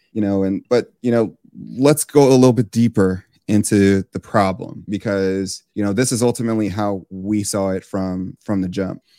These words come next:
The ultimate problem is nobody talked about it. Nobody provided solutions or wanted to work together without motives or ego.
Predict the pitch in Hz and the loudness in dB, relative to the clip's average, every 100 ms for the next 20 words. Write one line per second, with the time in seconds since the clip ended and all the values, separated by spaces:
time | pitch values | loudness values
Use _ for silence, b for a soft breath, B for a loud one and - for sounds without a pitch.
0 | b b 117 117 147 147 123 98 101 98 | b b -4 -2 -2 -2 -6 -4 -4 -2
1 | 95 92 92 98 - _ 92 101 113 117 | -4 -6 -8 -12 -14 _ -6 -4 -2 -2
2 | 113 - 127 - 90 95 98 104 98 101 | -2 0 0 0 -8 -8 -10 -12 -10 -4
3 | 107 110 110 104 104 98 101 98 - 90 | -2 -2 -2 -4 -6 -6 -6 -6 -8 -6
4 | 107 110 85 87 90 - - 98 98 104 | -4 -6 -10 -12 -16 -12 -6 -4 -4 -6
5 | 101 98 104 104 95 98 92 92 92 98 | -6 -8 -8 -8 -8 -8 -6 -8 -6 -6
6 | 90 92 95 95 90 - 92 87 85 85 | -6 -6 -6 -6 -8 -10 -10 -8 -10 -12
7 | - | -16